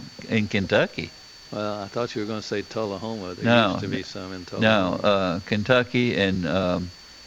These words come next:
Speaker 1: of course, the baseball bats are, are made in Kentucky.
Speaker 2: Yeah.
Speaker 1: The Louisville Sluggers.
Speaker 2: Yeah.
Speaker 1: Uh, that's what they call 'em. But actually, I have a Louisville Slugger bat with a very famous person's name on that bat.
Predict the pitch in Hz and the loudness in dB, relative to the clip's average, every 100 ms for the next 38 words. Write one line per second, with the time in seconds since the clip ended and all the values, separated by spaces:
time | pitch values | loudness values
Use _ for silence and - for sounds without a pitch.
0 | - - - - 135 - 98 123 196 - | -20 -20 -2 2 4 2 4 4 4 2
1 | 104 87 92 82 - - - - - - | 0 2 2 2 -2 -10 -14 -20 -20 -4
2 | 98 92 - 92 92 92 87 82 82 87 | -2 -2 0 0 2 2 0 -2 -4 -8
3 | 113 - 92 82 85 78 92 104 87 - | -12 -8 -6 -2 -2 -4 -6 -6 -6 0
4 | 104 107 123 120 101 101 - 120 120 120 | 4 8 8 6 2 0 4 4 4 2
5 | 120 110 - - - 104 95 - 110 104 | -2 -4 -12 -16 -8 -6 -6 -6 0 0
6 | 101 104 104 110 101 101 110 104 101 - | 2 2 2 -2 -2 0 2 2 0 -2
7 | - 151 196 - 110 175 180 190 208 104 | -2 0 2 2 4 4 2 0 2 0
8 | 95 107 120 113 101 98 - 123 120 107 | 2 2 2 2 0 0 0 2 2 2
9 | 98 92 117 143 120 - - - - 117 | 2 2 4 2 0 -6 -20 -8 2 6
10 | 104 98 85 113 175 151 - 117 120 104 | 6 4 6 6 6 2 2 2 4 2
11 | 101 - - - 127 127 - 92 95 92 | -2 -8 -16 2 2 4 -2 -4 -2 4
12 | 110 175 139 131 120 104 113 113 120 - | 6 6 4 4 4 2 2 2 0 0
13 | 87 139 147 - | 2 4 2 -2